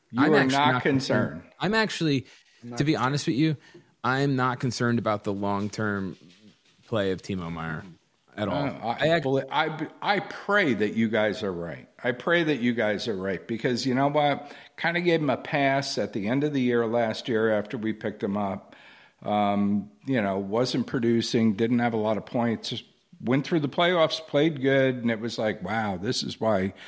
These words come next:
Speaker 1: this is why you really need a guy like this." And then,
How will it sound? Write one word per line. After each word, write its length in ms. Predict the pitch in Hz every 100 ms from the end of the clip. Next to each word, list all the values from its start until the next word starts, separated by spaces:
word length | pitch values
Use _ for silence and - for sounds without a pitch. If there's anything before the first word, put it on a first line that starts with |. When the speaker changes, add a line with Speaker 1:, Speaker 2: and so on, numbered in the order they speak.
| - - -
Speaker 1:
this 200 | 131 135
is 160 | 127 117
why 120 | 107
you 180 | 101 98
really 320 | 107 107 107
need 360 | 113 127 113
a 60 | 98
guy 280 | 95 92 95
like 300 | 95 90 -
this." 380 | 90 95 - -
And 160 | 110 110
then, 420 | 113 113 113 -